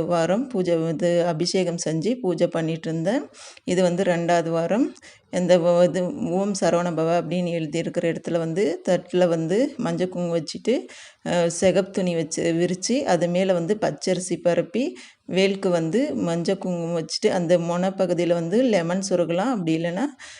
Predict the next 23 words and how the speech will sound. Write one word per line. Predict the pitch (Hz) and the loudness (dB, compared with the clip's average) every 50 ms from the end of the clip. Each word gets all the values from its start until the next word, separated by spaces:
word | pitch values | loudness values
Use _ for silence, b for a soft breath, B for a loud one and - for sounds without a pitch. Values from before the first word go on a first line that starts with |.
| B B - | B B -4
ம், | 185 185 185 185 180 | -2 0 2 4 4
இது | 175 175 165 185 180 | 4 4 2 2 2
வந்து | 185 170 160 160 175 180 | 2 2 2 2 0 -2
சந்தனம் | - 185 170 165 175 175 190 196 190 180 | -2 -2 -2 -2 0 0 0 2 2 0
வச்சு | 165 151 151 - - 269 330 392 359 - | 0 -2 -2 -4 -2 -2 -2 -2 -4 -4
குங்குமம் | - 190 180 170 175 175 175 170 | -2 0 0 0 0 -2 -2 -4
வச்சுக்கலாம். | 165 160 - - - 180 175 208 269 294 | -4 -4 -6 -6 -2 -2 0 0 0 0
நான் | 294 202 180 185 180 | 0 0 -2 -2 -2
கு-, | 185 175 175 170 170 | -2 -2 -2 0 -2
சந்தனம், | 165 175 165 170 170 190 180 190 180 | -2 -2 -2 -2 0 0 0 -2 -2
குங்குமம் | 185 180 175 175 175 165 170 175 | -4 -4 -4 -4 -4 -4 -2 -2
தான் | 180 - | -2 -2
வச்சிருக்கிறேன். | 165 - - - 170 160 175 202 247 277 - | -2 -2 -4 -4 -2 0 0 -2 -2 -2 -2
போன | 185 180 175 175 | 0 0 0 0
வாரம் | 170 175 170 170 165 | -2 -2 -2 -2 -2
வந்து | 165 165 196 254 | -2 -2 -2 -2
லெமன் | - - 175 160 160 165 165 | 0 0 -2 -2 -2 -2 -4
வச்சிருந்தேன். | 165 160 - - - 170 165 170 180 226 285 - - - B B B B B B B B B | -4 -6 -6 -6 -6 -6 -4 -2 -2 -2 -2 -4 -8 -12 B B B B B B B B B
அப்புறம் | 180 185 165 175 175 | -6 -2 0 0 0
வந்து | 165 170 180 233 285 285 - 170 | 0 2 2 2 2 2 2 2
ஆறு | 165 175 180 180 185 170 | 2 4 4 4 4 4
வெத்தலை | 170 170 - - 180 180 175 160 | 4 4 2 2 0 2 2 2
தீபம், | 165 170 165 156 180 208 262 | 2 0 0 0 0 0 0